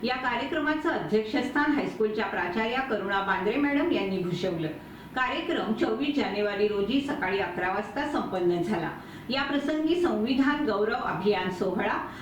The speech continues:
अभिजात भाषा मराठी अभिमान सोहळा आणि विद्यार्थी शिक्षक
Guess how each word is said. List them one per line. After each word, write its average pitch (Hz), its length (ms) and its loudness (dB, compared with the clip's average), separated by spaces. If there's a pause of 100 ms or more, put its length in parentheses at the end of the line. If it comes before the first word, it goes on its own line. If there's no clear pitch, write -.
(120)
अभिजात 277 540 2
भाषा 214 260 0
मराठी 196 480 0
अभिमान 196 460 0
सोहळा 226 540 0 (280)
आणि 240 200 0
विद्यार्थी 254 680 0
शिक्षक 247 440 0